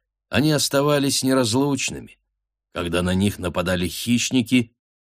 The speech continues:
лодка прятала сына у себя на борту, ибо самые могучие подводные враги бессильны в сухом мире наверху. Однажды сын заплыл на самое дно,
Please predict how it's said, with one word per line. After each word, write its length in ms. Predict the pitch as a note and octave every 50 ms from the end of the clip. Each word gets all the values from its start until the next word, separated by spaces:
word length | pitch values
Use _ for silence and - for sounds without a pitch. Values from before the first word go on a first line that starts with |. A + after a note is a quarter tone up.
| _ _ _
лодка 480 | - C#2 D2 F2 G#2+ G#2+ - - - G#2
прятала 540 | - - - G2 G#2 G#2+ G2+ - G2 G#2 G2+
сына 380 | - - - G#2 G#2+ G2+ G#2
у 60 | G2+ F#2
себя 300 | - - G2+ F#2+ G2+ G2+
на 120 | G2 F#2
борту, 520 | E2 F2 E2+ E2+ - - A#2+ A#2+ - - _ _ _ _ _ _ _ -
ибо 240 | - F#2 D#2+ -
самые 640 | - - - - - C3 C#3+ D3 C#3+ C#3 C3+ C3 B2+ B2
могучие 640 | A#2+ A2+ A2 F#2+ A#2 C3 C3 A#2 - - G#2+ G#2+
подводные 800 | - - G2+ F#2 E2+ F2 F#2+ A#2+ A#2+ A2 F#2 G2+ G2+ G2 F#2+ E2+
враги 640 | D#2+ E2 D#2 E2 E2+ E2 F2+ C#3+ - - - - _ _ _ _ _ _ _
бессильны 800 | - - C3 C#3 C3 - - - - F#3+ G#3+ E3 A2 F2+ F2 E2
в 80 | -
сухом 500 | - - G#2 G#2 - - A2+ A2 G2+ F2+
мире 400 | E2 D#2+ F2 G#2 A2 G#2 F2+ F#2
наверху. 640 | F2 F2 F2 E2 F2 D#2+ - - - G#2+ G2+ - _ _ _ _ _ _ _ _ _ _ _ _ _ _ _ _ _ _ _ _ _ _ _
Однажды 580 | - E2+ E2 D2 F#2 G2 G#2 G2+ F2+ F2 F#2 G2
сын 320 | - - - G#2+ G#2 G2+
заплыл 520 | F2 D#2+ F#2 - F2 - F#2+ G#2 A2 G#2+ F#2+
на 160 | F#2+ F#2+ F2+
самое 480 | - - G#2+ G#2+ G2+ G2 F#2+ F#2 F2+
дно, 420 | E2 D#2 E2+ F#2+ A2+ A#2+ A#2 -